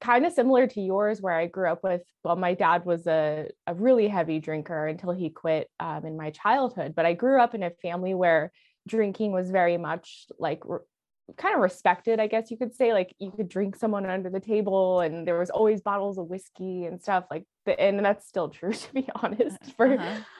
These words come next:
Speaker 1: a lot of my family. Um, but grew up in that environment, so was kind of exposed to alcohol a lot as I was younger. And it was really something that, you know, you drank and it was part of every social function, no matter what it was.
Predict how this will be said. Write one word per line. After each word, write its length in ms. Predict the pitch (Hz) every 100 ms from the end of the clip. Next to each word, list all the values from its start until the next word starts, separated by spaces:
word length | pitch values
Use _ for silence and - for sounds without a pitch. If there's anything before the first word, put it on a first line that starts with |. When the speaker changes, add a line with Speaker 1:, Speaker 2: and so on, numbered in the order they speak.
| -
Speaker 1:
a 80 | 208
lot 140 | 202
of 60 | 190
my 120 | 170
family. 440 | 185 165 151 160 -
Um, 460 | 190 190 160 170 _ -
but 120 | 269
grew 120 | 359
up 80 | 508
in 120 | 403 381
that 120 | 311
environment, 600 | 247 226 254 240 202 -
so 640 | - 233 220 214 208 190 -
was 180 | 214 220
kind 180 | 262 269
of 80 | 240
exposed 360 | 240 202 196
to 100 | -
alcohol 680 | - 196 196 196 180 185 -
a 40 | 175
lot 320 | 170 359 440 _ -
as 200 | 214 226
I 140 | 233
was 180 | 226 226
younger. 440 | 233 240 269 285 285
And 520 | 220 185 185 180 - -
it 160 | -
was 160 | 190 185
really 240 | 202 196
something 400 | 202 185 180 185
that, 240 | 170 160 - -
you 140 | 170
know, 260 | 160 160 - -
you 360 | 180 175 175 - -
drank 420 | 180 247 185 -
and 220 | 165 160
it 60 | 160
was 120 | 165
part 220 | - 190
of 100 | 180 -
every 360 | 196 190 196
social 360 | 185 180 175 185
function, 360 | 185 190 - 180
no 60 |
matter 240 | 175 170 165
what 120 | 175
it 120 | -
was. 320 | 180 165 -